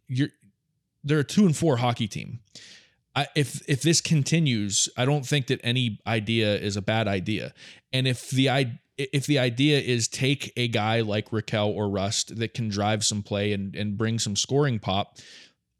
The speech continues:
move them down to the third line and hope that Drew O'Connor can find the magic that he found in a couple games in preseason with Sid,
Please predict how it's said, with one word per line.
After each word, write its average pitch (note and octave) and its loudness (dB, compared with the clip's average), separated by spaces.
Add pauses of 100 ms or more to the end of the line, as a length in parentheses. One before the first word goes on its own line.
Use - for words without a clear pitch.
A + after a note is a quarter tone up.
(320)
move C#3+ 4
them D3+ 2
down C#3+ 2
to C3+ 2
the A2+ 0
third G#2+ 0
line G2+ -2
and A2+ -2
hope - -2
that C#3 -2
Drew C3 4
O'Connor B2+ 0
can A#2 -4
find C3 0
the A#2+ 0
magic A#2+ 0
that A#2 -2
he A2+ 0
found A#2 0
in A2 -2
a - -2
couple A#2+ -2
games A2 0
in G#2 -4
preseason B2 0
with A2 0
Sid, B2 0